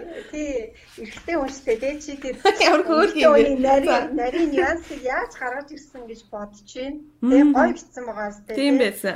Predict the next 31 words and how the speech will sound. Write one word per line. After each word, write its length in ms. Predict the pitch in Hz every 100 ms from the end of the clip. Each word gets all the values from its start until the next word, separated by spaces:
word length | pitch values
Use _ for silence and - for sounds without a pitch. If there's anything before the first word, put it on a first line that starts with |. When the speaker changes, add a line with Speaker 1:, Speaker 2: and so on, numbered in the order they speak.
| 214
Speaker 1:
Яг 160 | 262 311
нэг 80 | 302 240
эмэгтэй 320 | 247 - 320
хүний 240 | 285 262 247
дотор 340 | - _ 262 202
орцсон 360 | 196 - _ 320 262
юм 40 | 214
шиг 240 | - 202
тэгж 280 | _ 190 190 - _ - _
бас 160 | - 190 - _
зарим 320 | - 196 220 202
үед 160 | 185
би 120 | 233 226
тэгээд 280 | 214 196 196 - - _ -
ёо 240 | 226 240
энийг 240 | 220 233 233
яаж 480 | 233 294 339 330 233
ингэж 320 | 208 196 -
гоё 160 | 208
бичвэ? 640 | 208 - - - 226 208 208
Яаж 320 | 233 277 269
орчуулваа 640 | 202 - 233 226 214 196
гэж 240 | 190 180 -
нөгөө 280 | 196 190 180 - -
орчуулагчаараа 800 | - - - 269 269 - 208 196
бас 160 | 196 - 180
аюу 240 | 175 185
бахархах 480 | - - - 254 254
сэтгэл 320 | - - 202
Speaker 2:
Мгм. 100 | 196 202
Speaker 1:
төрж 160 | 202